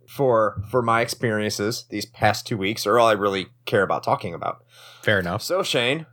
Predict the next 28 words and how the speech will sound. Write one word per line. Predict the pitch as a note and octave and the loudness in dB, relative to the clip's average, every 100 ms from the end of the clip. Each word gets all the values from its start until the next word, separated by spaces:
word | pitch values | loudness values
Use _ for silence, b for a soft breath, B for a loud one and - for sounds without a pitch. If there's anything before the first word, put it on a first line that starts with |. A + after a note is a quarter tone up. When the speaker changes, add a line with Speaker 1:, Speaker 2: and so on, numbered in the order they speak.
| _ | _
Speaker 1:
uh, | A2 G#2+ B2+ | 0 2 2
Speaker 2:
Yeah. | A#2 | 2
Speaker 1:
you | |
have | C3+ | 2
anything | C#3 C3+ B2+ A2 | 2 0 -2 0
else, | A#2+ G3 | 2 2
or | D3+ C3+ | 2 2
should | A#2+ D#3 | 2 0
we | C#3+ | 2
just | D3 - | 0 0
get | D#3+ - | -2 0
to | E3+ | 0
the, | D3+ C#3+ C#3 B2+ | 2 2 0 2
the, | C3+ | 0
the, | C#3 | 2
the, | B2 B2+ A#2 A#2 _ _ | 0 2 2 -2 _ _
the | C3 | -2
topic | - D#3 - D#3 | 0 -2 0 -2
du | - C#3+ | 2 0
jour? | G2 G#2 C3+ C3 G#2+ D2 - | 2 2 2 4 2 0 -2
Speaker 2:
Yeah, | D#3+ | 2
man, | C#3 C3+ | 4 2
let's, | C#3 C#3+ - - | 0 -4 -12 -6
I | B2 | -2
don't | C3+ | 0
know, | A2+ | 0
let's | G#2+ | -2
fucking | - B2+ B2 A2+ | -2 -2 0 -4